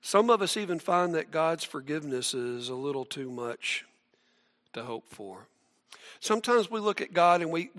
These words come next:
we view him as the great scorekeeper in the sky who is marking every sin, marking every blow up, every lustful thought,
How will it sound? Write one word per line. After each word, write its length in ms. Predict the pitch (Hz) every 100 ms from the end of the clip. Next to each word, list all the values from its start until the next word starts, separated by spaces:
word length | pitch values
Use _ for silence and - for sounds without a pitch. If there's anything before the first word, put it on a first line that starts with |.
| 170
we 140 | 180 175
view 360 | 147 180 202
him 320 | 185 175 170 165
as 280 | 165 156
the 100 | -
great 340 | 143 180 190 196
scorekeeper 1040 | - - 196 196 185 - 185 - 165 156 - - -
in 240 | 180 180 175
the 80 | 160
sky 580 | - - 170 160 147 - -
who 180 | - 202
is 100 | 180
marking 540 | 160 175 196 196 190 180
every 300 | 180 170 170
sin, 500 | - 190 180 160 147
marking 460 | 180 196 - 202
every 280 | 190 175 175
blow 420 | 160 170 185 196
up, 280 | 180 143 - - - -
every 340 | 190 196 196 190
lustful 640 | 180 196 185 - - 175
thought, 560 | - - 190 165 147